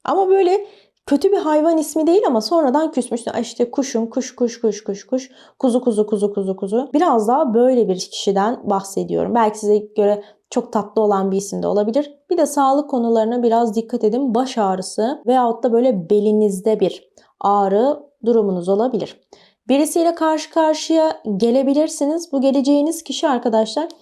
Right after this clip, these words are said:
sizden daha üstün birisi falan değil. Muhtemelen bir hemcinsiniz. Bunun sebebi de bakın aldığı bir güç var. İşte parası vardır,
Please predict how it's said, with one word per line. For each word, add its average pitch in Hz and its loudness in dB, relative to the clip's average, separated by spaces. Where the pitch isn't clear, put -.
sizden 277 0
daha 277 0
üstün 277 -4
birisi 262 0
falan 254 2
değil. 247 0
Muhtemelen 262 2
bir 196 2
hemcinsiniz. 277 -2
Bunun 294 2
sebebi 285 0
de 262 -4
bakın 233 -4
aldığı 226 2
bir 226 2
güç 214 -4
var. 294 0
İşte 208 -2
parası 262 0
vardır, 240 0